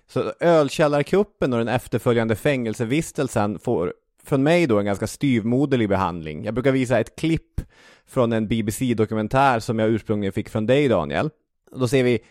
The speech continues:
Hitler som tågar in i en mörk ölkällare, skjuter ett skott i taket och säger de där klassiska orden som vi kommer säga senare i avsnittet. Sen ser vi honom i en fängelsecell där han dikterar Mein Kampf för en sekreterare.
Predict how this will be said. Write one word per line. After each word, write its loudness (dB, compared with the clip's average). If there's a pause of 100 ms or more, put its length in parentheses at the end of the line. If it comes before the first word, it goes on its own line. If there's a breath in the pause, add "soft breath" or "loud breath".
(100)
Hitler -2
som -2
tågar 2
in -2
i -2
en 0
mörk 2
ölkällare, 2
skjuter 0
ett -2
skott -4
i -4
taket 0
och -4
säger 0
de -4
där -2
klassiska -2
orden 0
som -4
vi -2
kommer -2
säga 0
senare 0
i 0
avsnittet. -4 (360 loud breath)
Sen 0
ser 4
vi 4
honom 0
i 0
en -2
fängelsecell 0
där 2
han 2
dikterar 0
Mein 0
Kampf -2
för -2
en -2
sekreterare. 0